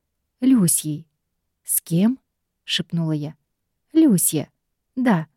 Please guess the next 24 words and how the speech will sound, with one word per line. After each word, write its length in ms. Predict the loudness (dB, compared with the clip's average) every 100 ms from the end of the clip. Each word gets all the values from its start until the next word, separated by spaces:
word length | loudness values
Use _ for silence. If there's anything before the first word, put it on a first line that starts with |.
| _ _ _ _
Кажется, 420 | 0 2 2 -2 -2
так 260 | 0 0
звали 260 | 0 2 2
его 200 | 4 4
невесту». 560 | 4 2 -2 -6 -10 -18 _ _ _ _ _ _ _ _ -2
«Ну 200 | 2 2
вы 160 | 0 0
и 280 | 0 -4 -8 _ -2
мамаша», 760 | 0 4 2 2 0 0 -4 -6 _ _ _ _ -2
процедила 480 | 0 0 -2 0 0
я, 220 | 0 -2
поднимаясь. 680 | 0 2 4 2 -2 -12 -20 _ _ _ _ _ _ _
«Ты 120 | -2
куда?» 460 | 2 2 4 2 0 _ _ _ _
испугалась 580 | -8 -6 -2 0 0 0
мадам. 360 | -2 -2 -4 -10 _ _ _ _ _ _ _ -2
«Работа 460 | 0 2 0 2
работой, 600 | 0 2 0 0 0 0 _ _ _
а 160 | 0 2
обед — 460 | 2 -2 -4 -8 _ _ -4
это 200 | -2 0
святое», 640 | 0 0 0 0 0 -2 _ _ _ _ -2
выдала 380 | 0 2 2 0
я 280 | -2 -6